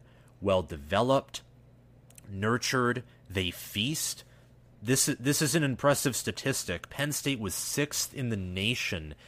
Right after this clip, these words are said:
in sacks per game. They averaged three point three one sacks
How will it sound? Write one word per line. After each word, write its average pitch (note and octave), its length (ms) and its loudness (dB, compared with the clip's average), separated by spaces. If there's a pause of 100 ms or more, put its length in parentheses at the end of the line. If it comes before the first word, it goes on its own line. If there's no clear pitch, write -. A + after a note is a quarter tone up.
(120)
in A2+ 160 -2
sacks A2+ 460 0
per G2+ 180 -2
game. D#2+ 380 -6 (1040)
They G#2 160 4
averaged G#2+ 400 4
three A2+ 260 -4
point A#2+ 360 -6
three A2 320 -4
one F2 540 -4 (360)
sacks - 580 -10